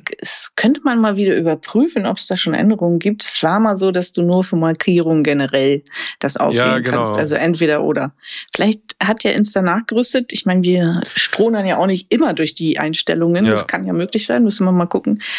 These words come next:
Speaker 1: Aber ich glaube nicht.
Speaker 2: Ich glaube auch nicht.
Speaker 1: Nicht.
Speaker 2: Aber das ist wirklich eine absolut verdiente eins, weil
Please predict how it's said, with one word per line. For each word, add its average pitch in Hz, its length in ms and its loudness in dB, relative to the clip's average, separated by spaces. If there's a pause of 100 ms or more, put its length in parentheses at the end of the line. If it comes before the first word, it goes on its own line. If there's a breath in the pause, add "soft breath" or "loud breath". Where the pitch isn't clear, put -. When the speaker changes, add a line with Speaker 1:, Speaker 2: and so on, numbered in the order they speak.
(140)
Speaker 1:
Aber 175 160 0
ich 180 80 0
glaube 185 640 0
nicht. 156 500 0
Speaker 2:
Ich 98 140 -2
glaube 107 280 0
auch 98 120 -2
nicht. 95 340 -6 (140)
Speaker 1:
Nicht. - 400 -2
Speaker 2:
Aber 113 200 2
das 127 200 -2
ist 131 180 -4
wirklich 127 540 -2 (500 loud breath)
eine 110 140 -2
absolut 123 500 -2
verdiente 117 520 -2
eins, 110 540 -4 (500 loud breath)
weil 117 560 0